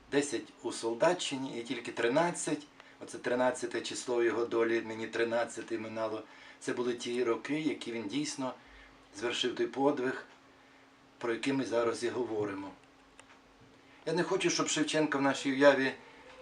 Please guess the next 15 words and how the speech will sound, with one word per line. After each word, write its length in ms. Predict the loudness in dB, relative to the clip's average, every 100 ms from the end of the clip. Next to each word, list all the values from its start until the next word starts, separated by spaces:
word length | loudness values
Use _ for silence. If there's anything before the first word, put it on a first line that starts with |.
| -16 -8
асоціювався 760 | -2 -2 0 8 8 8 -2
з 140 | -2
тим, 320 | 0 0 -2 -6 -12 -12 -6
е, 320 | -2 -2 0
забронзовілим 1000 | -2 2 2 6 4 6 6 6 4 0 6
дядьком 560 | 10 10 6 -4 -4 0
Папасію, 720 | 2 4 4 4 0 -2 -2 -2 -8 -20 -14 -6
е, 180 | -4
з 80 | -4
вусами, 640 | -2 0 0 2 0 0 -6 -16 -20 -20 -20 -20 -8
який 280 | -2 0 0
нібито 340 | 2 0 0
такий 480 | -4 -2 -2 -2 -6 -10 -12
старий, 460 | -4 2 2 2
похмурий. 720 | -2 -4 -4 -4 -2 -4 -4